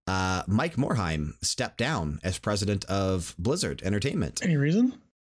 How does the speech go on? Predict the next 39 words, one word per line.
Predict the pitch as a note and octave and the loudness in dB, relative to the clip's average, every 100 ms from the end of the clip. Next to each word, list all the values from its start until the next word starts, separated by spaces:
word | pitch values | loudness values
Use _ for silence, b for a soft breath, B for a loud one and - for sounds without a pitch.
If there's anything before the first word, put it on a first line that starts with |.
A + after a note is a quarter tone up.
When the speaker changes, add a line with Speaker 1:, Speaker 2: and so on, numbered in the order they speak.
| _ A2 | _ -2
Speaker 1:
Uh, | A#2+ A#2+ B2 A#2+ - _ - | 0 0 -2 -4 -6 _ -6
just, | G#2 C#3+ - | -2 -2 -2
I | A#2+ | -4
think | C#3 D#3+ | -2 0
he | E3 | 2
was | D3 B2 | 2 2
going | C3+ C3+ C3 | 2 2 2
to, | - B2+ B2 A#2+ | 0 2 4 4
he's | A2 A#2 | 4 2
now | C3 C3+ | 2 0
going | C#3+ | 0
to | A2+ | 0
become | A#2+ B2 A#2+ G#2 | 0 2 2 2
a | A2 G#2 | 2 2
strategic | G#2+ A#2 A2+ A#2 | 0 0 0 0
advisor | G2+ G#2 G#2+ | 0 0 0
for | G#2 | 0
the | G2 | -2
company. | - G2 C#3 B2+ | 0 0 0 0
He | |
just | G#2 G2+ | 0 0
wants | G2+ | 0
to | - | -2
spend | G#2+ G2+ | 0 0
more | F#2+ G2 | 2 0
time | F#2+ G2 | 0 0
with | F#2+ | 0
his | F2 | -2
family, | - G#2+ G2 | 0 0 0
from | E2 F2 | -2 0
what | |
I | E2+ | 0
understand. | D#2+ D#2+ - F2+ D#2+ D#2+ - b b b b _ | 0 -2 -2 0 0 -2 -8 b b b b _
Um, | E2+ E2+ E2 E2 E2 D#2+ | -2 0 2 2 0 0
but | A2+ | 0
yeah, | A#2+ | 0
they | F#2 G2 G#2 | 2 2 4
Speaker 2:
No, | - | 4
Speaker 1:
act- | E3 | 2